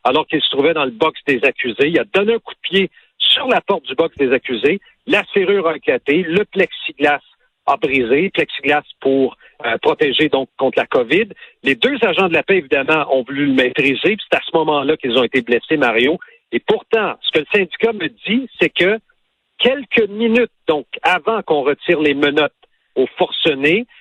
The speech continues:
il y a la directrice qui représente les agents de la paix en service correctionnel, qui avait prévenu le juge du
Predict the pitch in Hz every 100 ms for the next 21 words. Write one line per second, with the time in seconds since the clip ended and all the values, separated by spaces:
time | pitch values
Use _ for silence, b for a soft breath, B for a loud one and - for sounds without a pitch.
0 | b _ - 143 135 - 285 269 233 -
1 | 202 208 - _ - 143 131 - 220 180
2 | 196 175 - 123 139 131 160 139 175 160
3 | - 123 135 - 135 - - 120 143 202
4 | - _ _ - 151 160 - 214 226 247
5 | 254 196 156 226 226 - -